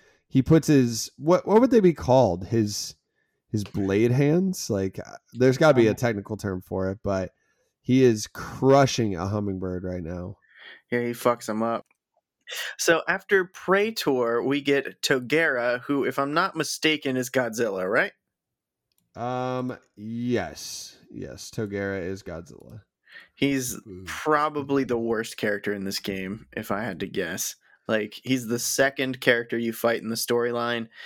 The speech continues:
Speaker 2: Kongor's the first one. Togera's the second one. So you fight King Kong and Godzilla first and second.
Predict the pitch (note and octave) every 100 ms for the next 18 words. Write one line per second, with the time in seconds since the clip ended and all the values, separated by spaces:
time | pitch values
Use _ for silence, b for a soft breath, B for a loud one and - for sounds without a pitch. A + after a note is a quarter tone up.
0 | B B B - C#3 C#3+ C#3 C3+ C3 A#2
1 | - A#2 A2+ A2+ A2 A2 A#2+ A2+ A#2 A#2
2 | A2 A#2 - A2 G#2+ A2 A2 A#2+ B2 D3+
3 | C#3+ C#3 - B2+ - C3+ A#2 B2 A2 G#2+
4 | G#2+ - G#2+ G#2 G#2+ G#2+ A2+ G#2+ G#2+ -
5 | A2+ G#2+ G2 F#2+ G2+ - G2